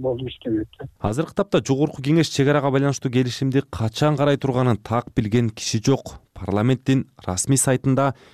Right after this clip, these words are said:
Speaker 2: Эл аралык иштер, коргоо, коопсуздук жана миграция боюнча комитетинин кезектеги жыйыны он бешинчи ноябрда өтөрү жазылып турат.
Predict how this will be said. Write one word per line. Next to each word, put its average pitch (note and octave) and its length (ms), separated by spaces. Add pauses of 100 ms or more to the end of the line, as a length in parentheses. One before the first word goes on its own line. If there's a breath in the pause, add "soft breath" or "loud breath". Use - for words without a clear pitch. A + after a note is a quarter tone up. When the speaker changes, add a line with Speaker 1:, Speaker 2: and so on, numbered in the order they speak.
Speaker 2:
Эл C#3+ 160
аралык D3+ 280
иштер, C#3+ 340
коргоо, C3 380
коопсуздук - 440
жана C3+ 160
миграция B2 460
боюнча C3 260
комитетинин A#2+ 540
кезектеги G#2+ 680
жыйыны A2+ 540 (260 soft breath)
он C#3 220
бешинчи C#3+ 340
ноябрда C3 560
өтөрү A2+ 320
жазылып G2+ 420
турат. D#2+ 200